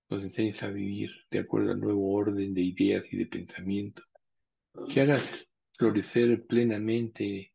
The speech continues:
la mente de Cristo, ya que en el momento de la conversión tú ya nos la otorgaste.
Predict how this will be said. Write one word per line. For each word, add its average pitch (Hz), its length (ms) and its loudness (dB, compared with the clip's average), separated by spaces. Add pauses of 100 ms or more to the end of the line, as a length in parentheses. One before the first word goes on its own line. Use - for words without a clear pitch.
la 95 100 -8
mente 101 260 -6
de 98 140 0
Cristo, 110 400 0
ya 98 180 -2
que - 140 0
en 95 80 0
el 90 80 -4
momento 98 300 0
de 98 80 0
la - 80 -10
conversión 95 680 -4 (600)
tú 131 160 6
ya 117 280 4
nos 113 360 -2
la 92 180 -2
otorgaste. 104 920 -6